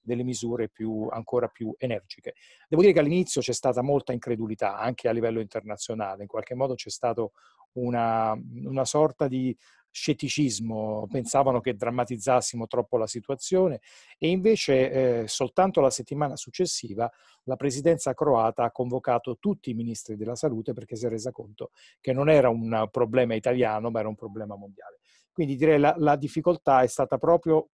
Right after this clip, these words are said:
quella di far capire la gravità e la necessità di prendere delle decisioni che, importanti.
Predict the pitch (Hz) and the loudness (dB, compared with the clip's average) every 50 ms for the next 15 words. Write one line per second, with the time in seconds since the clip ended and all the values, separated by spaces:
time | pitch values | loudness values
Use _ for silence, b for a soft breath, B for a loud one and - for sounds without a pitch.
0 | _ _ _ - 165 160 165 160 143 135 - 143 127 127 - 156 139 151 151 143 | _ _ _ 0 2 4 4 2 2 0 0 -2 -2 -2 -2 -4 -2 -2 -2 -2
1 | 135 127 123 113 127 139 139 170 160 - 135 127 - b b b b b b b | -2 -2 -2 -4 -2 -2 -2 -2 -2 -2 -2 -4 -4 b b b b b b b
2 | 135 135 - - - 139 139 131 135 123 - 131 120 - 143 131 - 117 113 117 | 0 0 0 0 0 -2 -2 -2 -2 -4 -6 -6 -6 -6 -6 -2 -2 -2 -2 -2
3 | 120 - 127 117 117 123 117 117 120 113 104 110 110 107 98 110 - - 104 - | -4 -4 -4 -4 -4 -4 -4 -2 -4 -4 -4 -6 -10 -10 -10 -12 -12 -12 -12 -12
4 | 117 110 110 104 92 110 - _ - 127 120 110 - 117 - _ - 117 113 113 | -10 -10 -10 -10 -10 -12 -14 _ -14 -14 -12 -10 -10 -10 -10 _ -14 -16 -16 -16
5 | - _ | -20 _